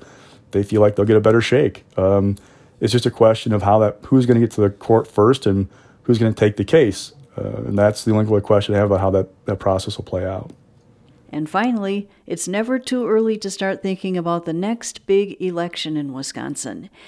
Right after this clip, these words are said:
Speaker 2: Even though the governor's race isn't until November of twenty twenty-two, potential hopefuls this year will begin weighing whether to run, and some may even announce their candidacies.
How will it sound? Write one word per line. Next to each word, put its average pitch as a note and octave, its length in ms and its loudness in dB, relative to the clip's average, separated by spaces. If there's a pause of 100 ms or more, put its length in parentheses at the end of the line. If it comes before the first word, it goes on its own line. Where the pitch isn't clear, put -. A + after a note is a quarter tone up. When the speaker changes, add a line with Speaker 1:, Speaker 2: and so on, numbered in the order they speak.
(140)
Speaker 2:
Even F3 240 -6
though D#3+ 180 -2
the D#3+ 80 -6
governor's D#3+ 560 -6
race D#3 340 -4
isn't E3+ 400 -6
until D#3 420 -6
November D#3 480 -4
of D3 160 -10
twenty F3+ 320 -4
twenty-two, E3+ 800 -4 (320)
potential E3+ 440 -6
hopefuls F3 540 -4
this A3+ 300 0
year D#3+ 260 -2
will F3 160 -4
begin F3 420 -4
weighing F3+ 360 -4
whether F3+ 300 -2
to G3 140 -6
run, E3+ 520 -6
and D#3+ 200 -2
some F3 280 -6
may E3 160 -4
even E3 320 -4
announce D#3 500 -6
their D#3 160 -6
candidacies. E3 1040 -6